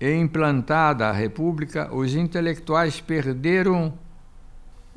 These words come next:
o ímpeto por causas maiores. No plano internacional, Primeira Guerra Mundial se insere entre os danos,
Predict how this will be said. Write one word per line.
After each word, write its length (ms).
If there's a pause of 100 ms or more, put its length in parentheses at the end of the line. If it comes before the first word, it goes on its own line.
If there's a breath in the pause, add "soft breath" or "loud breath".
(120)
o 180
ímpeto 580
por 280
causas 420
maiores. 800 (840)
No 100
plano 640 (220)
internacional, 960 (260)
Primeira 400
Guerra 300
Mundial 420
se 160
insere 520
entre 200
os 140
danos, 580